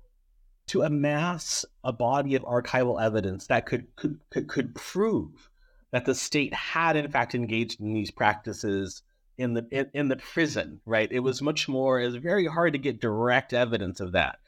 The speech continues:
That in fact leads to the second puzzle, right? That if we can't have direct evidence of this because they're not, there's no mechanism of data collection out there to be able to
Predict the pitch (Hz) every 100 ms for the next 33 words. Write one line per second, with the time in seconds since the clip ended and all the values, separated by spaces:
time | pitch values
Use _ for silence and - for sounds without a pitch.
0 | - - - 143 165 180 160 151 131 -
1 | 123 120 120 - 113 110 - 120 117 104
2 | - _ _ - 127 - - _ _ _
3 | _ _ _ - 107 95 117 127 135 _
4 | _ _ - 147 151 220 208 165 175 151
5 | 139 143 233 254 147 123 131 135 - 175
6 | 175 170 190 190 190 147 185 196 202 175
7 | 185 185 180 165 156 160 185 190 - 151
8 | 151 - 165 156 151 196 208 151 127 117
9 | 117 123 - - 147 139 123 156 151 147
10 | 147 147 135